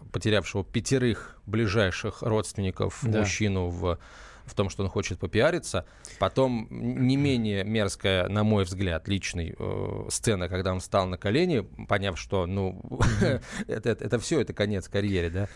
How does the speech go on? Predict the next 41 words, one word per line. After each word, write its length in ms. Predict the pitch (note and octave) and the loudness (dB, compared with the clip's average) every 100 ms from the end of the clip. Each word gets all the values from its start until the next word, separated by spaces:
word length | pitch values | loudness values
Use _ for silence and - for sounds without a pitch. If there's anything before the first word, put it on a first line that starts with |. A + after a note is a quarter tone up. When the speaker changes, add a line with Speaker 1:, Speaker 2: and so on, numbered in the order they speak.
| - | -4
Speaker 2:
Но 120 | C3+ C#3 | 2 2
Speaker 1:
По, 100 | - | 2
по 60 | B2 | 4
крайней 200 | C#3 B2 | 4 2
мере, 140 | A2+ | -2
в 20 | |
Кузбассе. 540 | - G#2 F#2+ E2+ - G3+ | -2 -2 0 -2 -2 0
Speaker 2:
мне 220 | A#2+ A#2+ | 2 4
кажется, 320 | C#3 A#2+ - | 4 2 0
что 200 | - C3 | -4 0
он 100 | A#2+ | 0
два 180 | A#2 A2+ | 2 2
раза 260 | G2 F2+ F#2 | 2 -2 -4
облажался. 600 | F#2 F#2 F2 E2 - - | -4 -4 -6 -10 -14 -12
Я 160 | G#2 G2 | -8 -8
совершенно 380 | - - - G2 | -8 -8 -6 -6
согласен. 540 | - A2+ F#2 - F#2 | -4 -4 -2 -2 -4
Первый 320 | F2 A2+ G#2+ G#2+ | 0 2 2 0
раз 160 | G#2 | 0
с 140 | - G#2 | -2 -4
этим 520 | - F#2+ F#2+ F#2+ G2+ | -4 -4 -4 -6 -4
несчастным 560 | - - G#2+ - F#2+ - - - - | -4 -2 -4 -4 -6 -2 -2 -2 -4
человеком, 460 | - G#2+ A#2+ C#3 A2 | -2 2 2 2 0
который 360 | G#2+ - F#2+ F2+ | -2 -2 -4 -4
потерял 460 | F#2+ - G#2+ G#2 | -8 -4 -2 -2
и 60 | F#2+ | -2
детей, 420 | F#2+ - A2 G#2+ | -4 -4 -2 0
и 20 | |
жену, 480 | G2 G2 G2 G2+ F#2+ G2 | -2 -2 -4 -4 -4 -8
э, 500 | - F#2 G2 - - | -10 -12 -14 -14 -12
вот, 240 | F#2+ F2 D#2+ - - - - - - - - | -8 -8 -8 -14 -16 -18 -18 -20 -20 -16 -12
э, 260 | G2+ G2+ - - | -10 -10 -12 -12
и 360 | - - G2 G2 | -12 -10 -10 -8
сестру, 440 | - G2+ - G#2+ | -6 -6 -2 -2
и, 80 | F2+ | -2
по-моему, 420 | - F2 F2 E2+ | -6 -8 -8 -8
её 160 | F2 E2+ | -8 -10
тоже. 220 | - G#2 | -6 -6
Speaker 1:
Сестру, 240 | - C#3 | -2 -2
да. 180 | A2+ G2 - - E2+ | -2 -4 2 2 2
Speaker 2:
Да. 160 | E2+ | -6